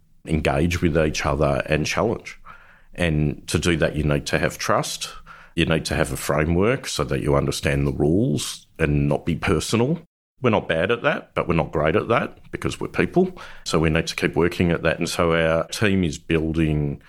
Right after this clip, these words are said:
all sorts of supports from how we hire, how we sponsor people,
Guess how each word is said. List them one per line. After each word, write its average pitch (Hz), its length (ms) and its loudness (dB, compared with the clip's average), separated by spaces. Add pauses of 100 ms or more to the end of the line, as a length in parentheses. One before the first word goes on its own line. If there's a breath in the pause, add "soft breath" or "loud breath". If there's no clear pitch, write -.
(420 loud breath)
all 98 160 4
sorts 87 400 0
of 82 80 -4
supports 80 720 -2
from 76 360 0
how 82 200 0
we 73 160 -2
hire, 76 1000 0 (320 loud breath)
how 80 120 0
we 71 120 -4
sponsor - 480 -2
people, 78 960 2